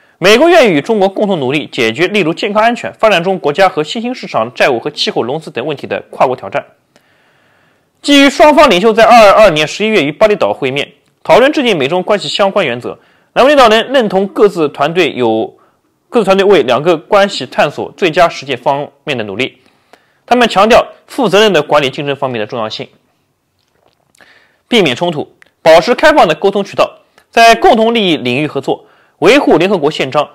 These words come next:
所有国家相互尊重，找到和平共处，处的方式。两位领导人对此表示欢迎，并期待在这一个方面进一步讨论。他们一致同意，双方的团队将在三藩市的会谈之后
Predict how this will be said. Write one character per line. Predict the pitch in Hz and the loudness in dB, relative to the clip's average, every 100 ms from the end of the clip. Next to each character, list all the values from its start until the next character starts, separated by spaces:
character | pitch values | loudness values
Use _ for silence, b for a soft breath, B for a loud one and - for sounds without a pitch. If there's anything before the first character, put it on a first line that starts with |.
| _ | _
所 | 214 | -2
有 | 175 | 0
国 | 151 | 2
家 | 170 156 | 2 2
相 | - 190 | -2 -4
互 | 156 | -4
尊 | 175 | -6
重， | 170 - b b - | -8 -10 b b 0
找 | 175 | 2
到 | 240 | 4
和 | 247 | 2
平 | 233 233 | -2 -2
共 | 233 | -6
处， | - - _ | -6 -18 _
处 | - 123 | -10 -8
的 | |
方 | 117 175 180 | -4 -4 -4
式。 | - - b b b | -8 -10 b b b
两 | 165 254 | 0 2
位 | |
领 | 262 | 4
导 | 254 196 | 4 4
人 | 208 | 2
对 | - | 0
此 | 202 | -2
表 | - 131 | -2 -4
示 | |
欢 | - 156 | -2 -4
迎， | 113 _ _ | -4 _ _
并 | 202 | -4
期 | 160 208 | -4 -2
待 | 185 | 0
在 | 180 | 0
这 | - 190 | 0 -2
一 | 135 | -2
个 | 151 | -6
方 | - 156 | -4 -4
面 | 127 | -4
进 | - 143 | -8 -8
一 | 127 | -6
步 | 123 | -8
讨 | 101 | -8
论。 | 117 - _ b b b - | -10 -10 _ b b b -2
他 | |
们 | 233 226 | 2 2
一 | 285 | 2
致 | 359 | 2
同 | 220 | 2
意， | 220 - b b | 0 -6 b b
双 | - 302 | 0 2
方 | 294 | 4
的 | |
团 | 240 | 2
队 | 240 | 0
将 | 233 254 | 0 2
在 | 226 | 2
三 | - 269 | 2 0
藩 | 277 | 0
市 | 285 202 | -2 -2
的 | |
会 | 196 208 | 0 0
谈 | 180 | -2
之 | 180 208 | -2 -6
后 | 214 - - | -2 -2 -2